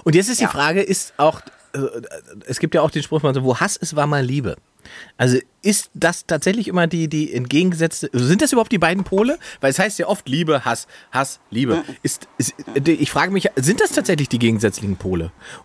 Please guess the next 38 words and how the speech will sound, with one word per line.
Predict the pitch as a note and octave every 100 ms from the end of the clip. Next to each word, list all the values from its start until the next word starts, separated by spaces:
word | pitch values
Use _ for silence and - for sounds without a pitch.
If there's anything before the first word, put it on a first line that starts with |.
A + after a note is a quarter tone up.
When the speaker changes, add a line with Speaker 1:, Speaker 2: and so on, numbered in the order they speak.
| -
Speaker 1:
Oder | A#2+
Speaker 2:
Wie | C3+
ist | D#3+
Speaker 1:
ist | -
Speaker 2:
deine | D#3+ D#3+
Antwort? | D3+ D3 F#3+ - - -
Speaker 1:
Ich | C#3
bin | - B3
mir | A#3+
nicht | E3
sicher, | B3 A3+
ob | F#3 -
das | E3+ -
Gegenteil | C#3+ C#3+ G#3+ A#3 G3
von | F3+ D#3
Liebe | F3 A#3+
nicht | F3+ -
Gleichgültigkeit | - G#3+ B3 C3 G#2+ - F2+ E2
ist. | E2 - _ _ _ _ _ _ _
Und | C#3+ C#3
nicht | C3+
Hass. | G#3+ G3
Speaker 2:
Interessant. | E3+ - F3+ C3+ G2 - - _
Speaker 1:
Weißt | A2+ A#2+
du? | -
Speaker 2:
Hm. | D3+ B2 G#2+ - - _ - -
Speaker 1:
Weil | B2+ D3 D#3+
Speaker 2:
Hm. | D#3+ F3+
Speaker 1:
Hass | A#3+
ist | - G#3+ -
ja | F#3
eine, | E3+ D3+ D3+ _ _ _ _ _ _ _
also | C3 C3+
eine | C#3+ A#2+ C3+ C3+
starke | - E3+ G#3 G#3
Emotion, | E3 E3+ D#3 - F3 D#3 D#3+ G#3+ D4+ _ _ - -
negativ | E3 F#3+ F#3+ -
konnotiert. | F3 D#3 G3 B3+